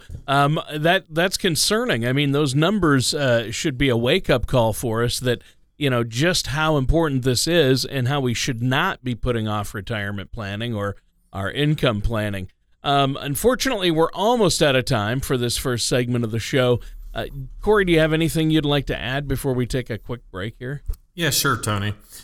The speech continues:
Speaker 2: You know, planning for retirement should be a priority. Those golden years might seem far enough away that you feel you can kick back for a few years and make up for the lost time in the future,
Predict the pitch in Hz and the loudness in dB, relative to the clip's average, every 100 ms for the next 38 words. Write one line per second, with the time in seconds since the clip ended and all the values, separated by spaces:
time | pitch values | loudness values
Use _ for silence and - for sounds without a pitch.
0 | - 143 151 151 190 233 208 147 131 120 | -6 0 0 0 0 0 0 -2 -2 -2
1 | - 131 131 113 107 - - - 160 131 | -2 0 2 0 -4 -8 -4 -2 0 0
2 | 120 110 98 - 110 101 101 98 85 85 | 2 2 0 -4 -2 0 -2 -4 -6 -10
3 | _ _ _ _ - 151 139 139 160 147 | _ _ _ _ -2 0 2 2 2 2
4 | 147 151 135 131 135 - 139 135 - 131 | 2 2 2 0 0 0 0 -2 -4 -2
5 | 131 127 127 123 123 113 123 120 110 110 | 0 0 -2 -4 -4 -2 0 2 0 -2
6 | 101 - 127 123 123 - - 123 120 104 | -4 -4 -2 -4 -6 -14 -10 -6 -4 -2
7 | 147 147 123 131 131 131 120 113 131 123 | -2 -2 0 0 0 -2 -2 -2 -2 0
8 | 123 127 117 104 113 113 120 - 104 107 | 0 0 -2 -2 -2 -2 -4 -4 -6 -4
9 | 110 - 117 113 104 98 - 127 123 101 | -2 -2 -2 -2 -2 -4 -4 -4 -4 -6
10 | 101 | -8